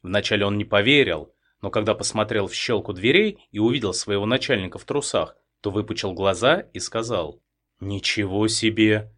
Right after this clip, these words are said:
Слушай, а нельзя ему одежду вернуть? Ведь черти что!»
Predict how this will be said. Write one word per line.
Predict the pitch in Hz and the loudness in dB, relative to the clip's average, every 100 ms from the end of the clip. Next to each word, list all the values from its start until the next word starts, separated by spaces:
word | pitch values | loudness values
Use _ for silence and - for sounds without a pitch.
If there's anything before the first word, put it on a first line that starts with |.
| _ _ | _ _
Слушай, | - 113 120 113 - 78 _ _ | -2 0 2 0 -4 -12 _ _
а | - | -4
нельзя | 127 113 104 170 | 0 0 8 8
ему | 143 104 | 8 4
одежду | 107 156 120 98 | 6 6 6 2
вернуть? | 92 113 131 90 - _ _ _ _ _ - | 0 0 0 -4 -8 _ _ _ _ _ -6
Ведь | 107 | -4
черти | 110 147 120 139 | 2 4 4 2
что!» | - - 190 113 85 | -2 4 6 6 4